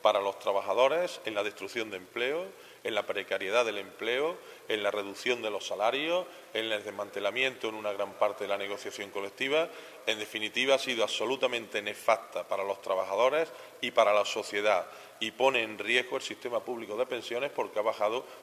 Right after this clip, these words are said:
tremendamente las cotizaciones y la aportación al, a, al Fondo de Seguridad Social. La justificación que venía haciendo el gobierno para la reforma laboral era la de hacer una economía más competitiva.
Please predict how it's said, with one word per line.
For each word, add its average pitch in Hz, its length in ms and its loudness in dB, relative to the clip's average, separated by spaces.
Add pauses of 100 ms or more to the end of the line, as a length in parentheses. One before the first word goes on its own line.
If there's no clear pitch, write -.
tremendamente 120 960 2 (280)
las 107 240 4
cotizaciones 123 720 -2
y 120 40 -4
la 110 60 4
aportación 110 680 -4
al, 95 240 0 (380)
a, 87 600 -2
al 98 140 -4
Fondo 113 260 0
de 101 60 -2
Seguridad 92 340 -6
Social. - 280 -14 (400)
La 120 180 6
justificación 123 800 -2
que 196 80 -2
venía 185 300 2
haciendo 170 600 0 (420)
el 143 160 6
gobierno 147 380 2
para 127 120 6
la 117 60 6
reforma 143 400 0
laboral 147 400 6
era 147 180 2
la 143 140 6
de 131 140 2
hacer 131 260 0
una 135 140 -2
economía 123 440 -4
más 123 140 -4
competitiva. 101 720 -6